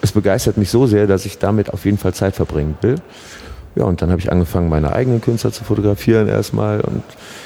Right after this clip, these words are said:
ja, und dann hat sich das irgendwie gekreuzt. Industrie, bisschen bergab, weniger Interesse, immer mehr so Enttäuschung, so auch wirtschaftlicher Natur. Also das Musikmachen an sich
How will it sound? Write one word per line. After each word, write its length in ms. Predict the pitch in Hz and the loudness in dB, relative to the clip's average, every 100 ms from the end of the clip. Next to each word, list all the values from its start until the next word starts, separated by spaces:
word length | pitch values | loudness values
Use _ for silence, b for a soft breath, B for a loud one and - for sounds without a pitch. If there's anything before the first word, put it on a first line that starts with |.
| B | B
ja, 140 | 120 | -2
und 160 | 98 78 | 0 0
dann 320 | 87 101 95 | 0 0 0
hat 140 | 95 - | -2 -2
sich 100 | - | -4
das 140 | 101 | 0
irgendwie 240 | 87 95 | 2 4
gekreuzt. 560 | 98 92 - 90 80 - | 2 0 0 0 0 -2
Industrie, 500 | 87 85 - - 101 | -4 -4 -4 0 0
bisschen 280 | 95 - 87 | 0 -2 0
bergab, 460 | 85 85 87 - B B B B | 0 0 -2 -4 B B B B
weniger 340 | 101 104 104 - | 2 4 4 2
Interesse, 760 | - - 104 104 104 98 95 90 90 87 - - 95 - - - - | -2 -2 0 2 2 2 2 0 -4 -6 -10 -10 -10 -12 -20 -20 -4
immer 220 | 92 90 | 0 2
mehr 240 | 85 85 85 | 4 4 4
so 100 | 85 | 2
Enttäuschung, 720 | 80 - 90 92 92 87 85 | 0 0 0 2 0 0 0
so 360 | 82 78 71 - B B B B B - | 0 0 -2 -10 B B B B B -6
auch 160 | 82 | 0
wirtschaftlicher 540 | 85 107 117 101 101 98 | 2 2 0 0 0 2
Natur. 440 | 95 - 101 95 | 2 2 2 2
Also 200 | 90 87 - - | 2 -2 -2 -4
das 120 | - | 0
Musikmachen 600 | 90 98 95 104 113 73 | 2 2 2 2 2 0
an 100 | 80 | 2
sich 280 | 90 113 | 0 -2